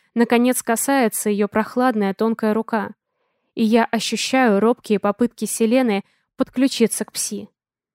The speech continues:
Это явно хороший знак. Я чуть сжимаю руку, беря ее маленькую кисть в мягкий захват. Так что центры наших совмещенных ладоней совпадают.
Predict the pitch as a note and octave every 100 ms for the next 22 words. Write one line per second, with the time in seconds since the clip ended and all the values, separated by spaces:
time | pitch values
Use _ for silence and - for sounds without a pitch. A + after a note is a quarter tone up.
0 | _ _ _ - A#3 A#3 A#3+ A3 A3 G3+
1 | G3+ A3 - A#3+ G3+ - G3+ G3 - _
2 | _ _ _ _ - A#3 B3 - C4 G#3+
3 | G#3+ C4 C4 A3 G#3 A#3 C4 - G#3 -
4 | A3+ B3 A#3+ A3+ A3 A3+ A#3+ A#3+ A#3+ B3+
5 | A3 G#3+ A3+ A3 B3 B3+ - - B3 B3
6 | A#3 G#3 - G#3+ A3+ - G3+ - _ _
7 | _ _ _ B3+ - C4 - D4 C4+ A3+
8 | A#3 A#3+ - A3+ A3 A3 B3 A3+ G#3+ A3+
9 | G#3+ A#3 B3 A#3 A#3+ - B3 G#3+ -